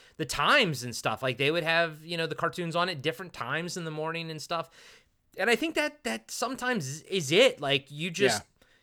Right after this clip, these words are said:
Speaker 1: you don't get exposed to things, and, and you don't, you know, you don't know what you don't know, you know what I mean? So
Speaker 2: Yep.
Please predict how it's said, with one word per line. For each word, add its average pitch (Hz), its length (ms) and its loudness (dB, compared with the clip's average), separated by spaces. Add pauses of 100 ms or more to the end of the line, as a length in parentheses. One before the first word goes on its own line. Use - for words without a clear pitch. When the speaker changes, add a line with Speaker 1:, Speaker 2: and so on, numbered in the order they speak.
Speaker 1:
you 160 120 -4
don't 190 220 6
get 196 160 8
exposed 202 520 2
to 359 100 2
things, 139 320 2
and, 156 100 -2
and 170 120 0
you 196 80 2
don't, 208 240 4 (380)
you 160 100 -2
know, 156 80 4
you 147 200 0
don't 180 200 2
know 160 240 8
what 160 200 0
you 165 60 -2
don't 151 240 2
know, 190 460 4
you 160 160 0
know 143 80 2
what 143 100 2
I 143 40 -2
mean? 160 280 -4
So 139 420 -2
Speaker 2:
Yep. 135 160 -2